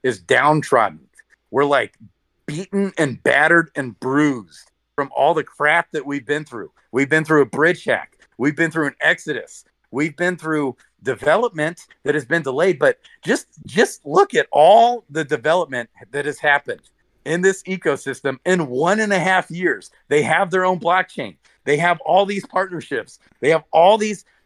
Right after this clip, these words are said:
in-game. You can already duel. So when you go duel, if you do a duel,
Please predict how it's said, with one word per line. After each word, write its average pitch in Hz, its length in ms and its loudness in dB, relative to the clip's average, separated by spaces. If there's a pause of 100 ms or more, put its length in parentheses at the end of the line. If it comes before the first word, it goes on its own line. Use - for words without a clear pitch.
(140)
in-game. 220 500 -2
You 214 100 -6
can 190 140 -4
already 185 440 0
duel. 208 420 -6 (300)
So 147 120 -2
when 156 180 -2
you 185 80 -2
go 180 200 2
duel, 190 540 -4 (300)
if 131 180 -2
you 170 100 4
do 190 260 6
a 180 40 6
duel, 185 520 4